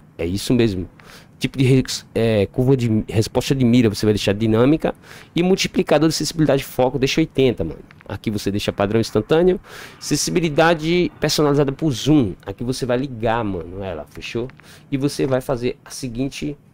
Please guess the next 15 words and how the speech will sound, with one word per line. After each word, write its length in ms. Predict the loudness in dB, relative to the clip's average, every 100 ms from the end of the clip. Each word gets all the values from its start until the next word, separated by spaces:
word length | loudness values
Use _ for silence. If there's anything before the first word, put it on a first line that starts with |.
| _ _
configuração. 840 | -4 -4 -6 -4 -2 -2 -2 -4
Você 100 | -4
vai 120 | -6 -2
colocar 560 | -2 -2 -2 -4 -6 _ _ _ -8
a 40 |
primeira 280 | -2 0 2
mira 260 | 2 0
de 100 | -2
zoom 200 | -4 -2
baixo, 360 | 0 -2 -2 -8
oitenta. 600 | -8 -2 -2 -2 -6 -8 -12 -18
A 60 |
segunda, 640 | -14 -8 -6 -4 -2 -4 -6 -12 -20 -20 -20 -20 -4
é, 320 | 0 0 2
oitenta. 640 | 0 0 0 0 -2 -4